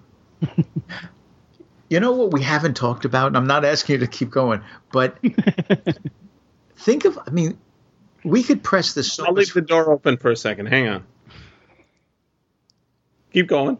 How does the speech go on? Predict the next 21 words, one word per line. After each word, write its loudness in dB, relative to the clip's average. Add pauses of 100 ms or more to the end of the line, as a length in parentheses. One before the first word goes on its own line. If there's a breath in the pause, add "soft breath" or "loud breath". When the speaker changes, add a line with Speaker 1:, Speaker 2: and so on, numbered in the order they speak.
Speaker 1:
One-, 0
once 0
we 4
have 2
a 2
sense, 0 (280)
which -2
I 2
think -4
we're, 2
we're 2
all 2 (380)
in 2
accord 0
with, 2
about 0 (320 loud breath)
the 2
fundamental 2
phenomenon 2
of -2
door, 0